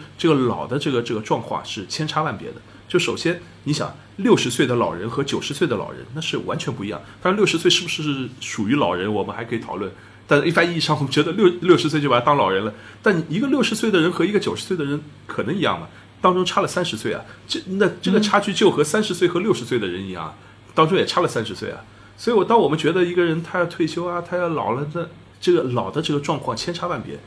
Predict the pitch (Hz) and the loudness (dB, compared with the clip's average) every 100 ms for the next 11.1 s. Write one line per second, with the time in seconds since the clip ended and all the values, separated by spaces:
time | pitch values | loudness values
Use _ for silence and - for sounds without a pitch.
0 | - - 175 160 117 98 175 135 143 160 | -20 -8 -2 2 2 0 -2 -2 -2 -2
1 | 123 - - - - - 160 - 151 143 | -2 -4 -12 -20 -8 -2 -2 0 0 0
2 | 127 107 135 127 127 131 127 113 98 - | 0 -2 -6 -4 -4 -2 -2 -2 -4 -4
3 | 139 - 147 143 127 - 104 120 120 107 | -6 -4 -4 -4 -6 -4 -4 -4 -6 -6
4 | 98 92 127 127 117 92 113 98 92 85 | -6 -4 -2 0 -2 -2 -4 -6 -8 -10
5 | - - - - 233 208 143 127 196 208 | -14 -20 -20 4 6 8 8 6 6 4
6 | - 196 202 180 147 185 202 - - 151 | 4 4 6 6 6 2 0 -2 -12 -4
7 | 147 151 165 165 147 151 131 120 123 113 | 0 2 2 2 0 0 0 -2 0 0
8 | 98 85 - - - 135 147 120 131 104 | 0 -8 -8 -16 -10 -4 -2 0 0 -2
9 | 87 - - - 123 135 120 117 127 117 | -4 -12 -14 -6 -2 -2 -4 -4 -2 0
10 | 147 143 175 120 127 113 107 104 104 98 | 0 0 0 0 -2 -2 -4 -4 -4 -6
11 | - | -8